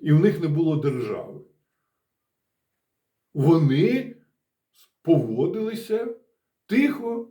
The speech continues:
і мирно і пристойно. Тільки в них, їм організувала Орда державу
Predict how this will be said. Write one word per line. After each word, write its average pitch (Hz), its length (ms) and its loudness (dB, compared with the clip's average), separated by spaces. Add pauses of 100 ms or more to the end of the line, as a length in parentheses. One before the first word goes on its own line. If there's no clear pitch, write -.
(100)
і 156 140 -2
мирно 202 720 2 (200)
і 208 80 -8
пристойно. - 720 -10 (560)
Тільки 196 460 0
в 127 140 -2
них, 135 380 -2 (140)
їм 147 300 0
організувала 120 840 -2
Орда 123 880 -2 (420)
державу 117 1120 -2